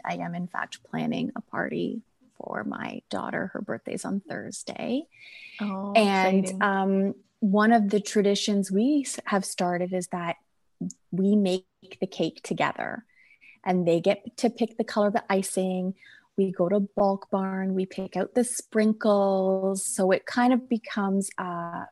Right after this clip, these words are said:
Speaker 1: thing that we can do together, spend quality time together, bond together. The cake is just as good, like, for them from their meaning. I'm sorry to all the bakers out there that I'm suggesting people don't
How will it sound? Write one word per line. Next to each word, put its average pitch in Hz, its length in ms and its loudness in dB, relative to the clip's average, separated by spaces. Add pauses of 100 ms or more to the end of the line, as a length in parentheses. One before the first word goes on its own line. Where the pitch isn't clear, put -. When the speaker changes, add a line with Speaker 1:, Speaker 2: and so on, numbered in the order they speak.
(180)
Speaker 1:
thing 196 180 2
that 202 140 0
we 196 140 4
can 196 240 -2
do 190 100 0
together, 185 560 0
spend 196 480 0
quality 202 400 0
time 185 280 -6
together, 180 420 -2 (400)
bond 208 500 4
together. 180 560 2 (160)
The 220 80 8
cake 254 460 0
is - 140 -8
just - 360 -6
as 196 160 -2
good, 175 540 -2 (420)
like, 185 240 4 (320)
for 220 140 6
them 190 440 4
from 185 220 -2
their 180 320 0
meaning. 165 460 0
I'm 165 100 0
sorry 180 320 0
to 214 140 -4
all 185 120 0
the 190 100 0
bakers 180 400 -4
out 175 200 -2
there 160 220 -4
that - 140 -8
I'm - 120 -8
suggesting - 580 -8
people - 300 -6
don't 185 240 -8